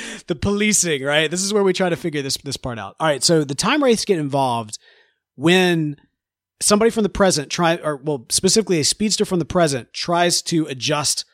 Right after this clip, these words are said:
the past. Eobard spent the entire season doing the best he could to make sure that he did not, you know, throw off the present, right? Like, he made changes, but he was very specific to make sure that the future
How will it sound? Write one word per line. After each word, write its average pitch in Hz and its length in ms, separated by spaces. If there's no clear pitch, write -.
the 131 80
past. - 440
Eobard 208 440
spent - 220
the 147 80
entire 208 360
season 175 360
doing 151 200
the 131 80
best 160 320
he 202 80
could 170 300
to 139 60
make 151 180
sure 160 180
that 139 140
he 147 80
did 156 200
not, 147 420
you 160 160
know, 143 140
throw 165 340
off 156 500
the 120 140
present, 104 480
right? 139 320
Like, 131 160
he 180 100
made 214 220
changes, 151 520
but 139 120
he 165 80
was 156 120
very 185 320
specific 156 580
to 147 80
make 147 160
sure 156 200
that 127 140
the 120 80
future 151 600